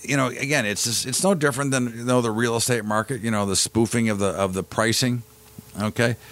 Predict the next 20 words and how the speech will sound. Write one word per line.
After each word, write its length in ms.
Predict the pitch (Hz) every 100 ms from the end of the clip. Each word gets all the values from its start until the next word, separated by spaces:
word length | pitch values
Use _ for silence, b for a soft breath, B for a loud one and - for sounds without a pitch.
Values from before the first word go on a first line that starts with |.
| B B B -
And 240 | 120 131
that's 260 | 139 139 -
one 200 | 147 151
of 80 |
the 40 | 135
things 180 | 147 135
that, 100 | 135
you 80 |
know, 60 | 143
you 100 | 139
always 260 | 135 143 131
look 220 | 180 -
at 240 | 113 117 - - - - - - 101
and 320 | 113 117 117
you 160 | 104 117
should 200 | - 123
be 120 | 131
careful 520 | 117 - 208 - 113
of, 340 | 76 80 98 - - B B B B -
because 520 | 127 151 143 117